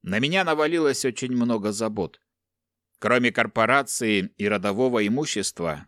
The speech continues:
теперь еще нужно находиться рядом с нынешним министром цифрового развития. Денис ушел, а я еще долго стоял на месте и пытался переварить услышанное.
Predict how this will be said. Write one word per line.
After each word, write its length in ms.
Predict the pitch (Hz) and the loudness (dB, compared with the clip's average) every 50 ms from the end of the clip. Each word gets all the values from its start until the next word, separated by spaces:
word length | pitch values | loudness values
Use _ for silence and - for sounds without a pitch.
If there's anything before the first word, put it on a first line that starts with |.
| _ _ _ | _ _ _
теперь 400 | - 107 98 - 131 156 190 170 | -8 -8 -6 -2 -2 -2 0 0
еще 240 | 170 156 - - 160 | 0 -2 -2 -2 0
нужно 320 | 131 131 151 160 139 143 135 | 0 0 0 -2 -2 -2 0
находиться 720 | 127 123 107 - 120 107 101 123 165 170 - - 135 120 | 0 -2 -2 -2 -2 -2 0 0 -2 -2 0 0 0 2
рядом 320 | 131 135 117 123 120 117 | 2 2 0 0 -2 -2
с 100 | - - | -2 -4
нынешним 480 | 127 143 151 143 131 - - - 127 123 | -4 -2 -2 -2 -4 -4 -2 0 0 2
министром 560 | 120 117 107 107 117 120 - - 120 117 110 | 2 2 2 2 2 0 -2 -2 -2 -2 -2
цифрового 580 | - 113 - - 104 104 98 104 110 107 110 | -2 -4 -4 -2 -2 0 0 2 2 2 2
развития. 680 | 113 120 120 117 127 143 135 - - 82 73 69 64 - _ _ _ _ _ _ _ _ _ _ _ _ _ _ _ _ | 0 0 -4 -4 -6 -8 -8 -6 -6 -6 -6 -6 -10 -14 _ _ _ _ _ _ _ _ _ _ _ _ _ _ _ _
Денис 360 | - 92 101 113 123 123 - | -2 0 0 2 2 0 0
ушел, 520 | 120 113 104 - - 143 151 156 156 - _ _ _ _ | 0 -2 -2 0 0 0 0 0 -2 -6 _ _ _ _
а 100 | 95 98 | 0 2
я 160 | 123 165 196 | 4 4 4
еще 220 | 180 - - 170 | 2 0 -2 -4
долго 380 | 143 123 147 180 190 170 151 147 | -2 0 0 0 0 0 -2 -4
стоял 340 | - - 123 123 127 131 123 | -2 -2 0 2 2 2 2
на 140 | 120 107 104 | 2 2 2
месте 380 | 110 151 165 160 - - 139 | 0 0 -2 -4 -4 -2 -2
и 160 | 127 - 117 | -2 -2 -2
пытался 540 | 107 95 120 107 - 139 147 160 - - 127 | -2 -2 -4 -2 0 0 -2 0 -2 -4 -4
переварить 540 | 110 - 127 120 120 113 113 107 113 117 - | -2 -2 -2 0 0 0 0 0 0 -2 -4
услышанное. 680 | 123 120 - 127 120 113 - 107 87 78 76 73 73 | -6 -4 -2 -2 -4 -2 -4 -4 -4 -4 -6 -6 -10